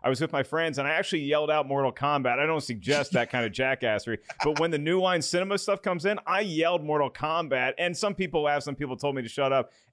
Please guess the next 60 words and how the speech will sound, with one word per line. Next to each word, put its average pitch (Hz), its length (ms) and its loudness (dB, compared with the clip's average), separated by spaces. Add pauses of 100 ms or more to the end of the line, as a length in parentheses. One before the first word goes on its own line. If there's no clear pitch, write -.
And 165 160 -2
then 214 120 0
the 214 80 -2
movie 226 300 0
starts, 180 340 0
and 190 100 -2
again, 220 260 -2
within 196 220 0
ten 208 320 -2
minutes, 226 320 2
I 185 120 0
wish 202 280 2
I 175 80 4
was 165 140 2
with 147 160 -2
you 156 100 2
and 151 100 -4
your 143 140 0
old 143 140 0
man, 147 160 0
and 151 80 -2
we 151 100 -2
could 160 100 -2
just 131 120 -8
walk 151 260 0
out 147 140 0
of 131 60 -8
the 117 40 -10
theater 196 300 -2
because 139 380 0 (420)
it 208 120 -2
was 208 140 -2
just - 240 -2
such 240 220 -2
a 254 60 -2
crappy 180 400 -2
movie 160 260 2
experience. 147 380 -2
So 170 60 2
I'll 147 60 0
tell 226 140 0
you 277 80 0
what 220 140 2
we're 170 80 -2
gonna 147 180 -2
do. 104 160 -4 (320)
We 214 220 -2
are 254 80 4
going 185 380 -2 (100)
to, 156 280 2
to 151 160 -4
break 156 340 -2
down 147 260 0
just 247 240 0
the 254 100 -4
ten 170 720 -2
best 147 540 0
video 127 360 2
game 117 240 -2
movies 113 380 -2